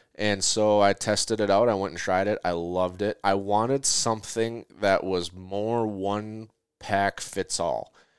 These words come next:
And what I mean by that is the Eberlestock doesn't have a great way to haul meat if you have a full pack.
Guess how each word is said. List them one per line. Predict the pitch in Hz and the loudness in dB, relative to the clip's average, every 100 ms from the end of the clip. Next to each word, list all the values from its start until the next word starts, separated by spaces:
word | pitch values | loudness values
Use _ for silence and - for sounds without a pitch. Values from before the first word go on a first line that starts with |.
| _ _ | _ _
And | 98 95 | -8 -2
what | 98 101 | 2 2
I | 92 | 2
mean | 104 151 165 | -2 -4 2
by | 104 85 | 2 4
that | 85 85 85 - _ - | 2 0 -2 -4 _ -4
is | 98 95 92 87 - _ _ _ | 0 0 0 -4 -6 _ _ _
the | - 98 | -6 0
Eberlestock | 95 123 151 151 107 - - 92 90 - - _ _ _ 107 | 2 4 4 4 2 0 0 0 0 -2 -14 _ _ _ _
doesn't | 113 113 120 131 127 | 4 4 4 0 -4
have | - 107 104 101 | -4 -2 0 -2
a | |
great | 92 92 110 - | -2 2 2 2
way | 127 | 2
to | 120 | 4
haul | 113 104 101 | 4 2 2
meat | 92 90 98 151 - - _ _ _ _ _ _ _ _ - | 0 -6 -6 -6 -8 -12 _ _ _ _ _ _ _ _ -2
if | 107 - | -2 -2
you | 104 | 0
have | 104 98 | 0 0
a | 85 | -2
full | - 92 | -4 -4
pack. | - 113 85 - - | -4 -4 -4 -6 -16